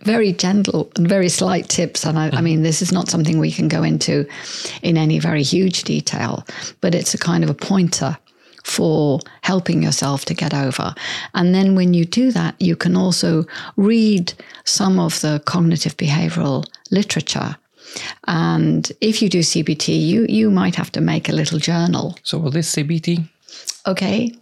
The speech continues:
Speaker 1: So, uh, cognitive is our thoughts.
Speaker 2: Yeah.
Speaker 1: Um, behavioral is what we do.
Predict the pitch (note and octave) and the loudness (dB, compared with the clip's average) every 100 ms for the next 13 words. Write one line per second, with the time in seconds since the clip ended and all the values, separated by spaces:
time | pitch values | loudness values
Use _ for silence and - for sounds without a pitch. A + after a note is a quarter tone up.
0 | - - - - - F#3 F3 E3+ D#3+ F#3 | -16 -10 -10 -6 0 2 4 4 2 0
1 | F#3 F3 E3 - F#3 G#3 G#3+ C#4 - - | 2 2 0 -2 0 2 2 -2 -4 -2
2 | E3+ D#3+ - D#3+ D#3 - E3+ A#3+ - - | 0 0 0 -2 -2 0 0 0 -2 -6
3 | - - B2 C#3+ - - - - - F3 | -6 -4 -4 -4 -6 -10 -10 -10 -6 -2
4 | E3+ E3 D#3 D#3+ D#3 D#3+ F3 A#3 C4+ - | 0 0 0 0 0 2 2 0 0 0
5 | D#3 D3 - - E3+ E3 D#3+ D#3 D3+ G3 | -2 -2 -4 -4 -2 -2 -2 0 2 2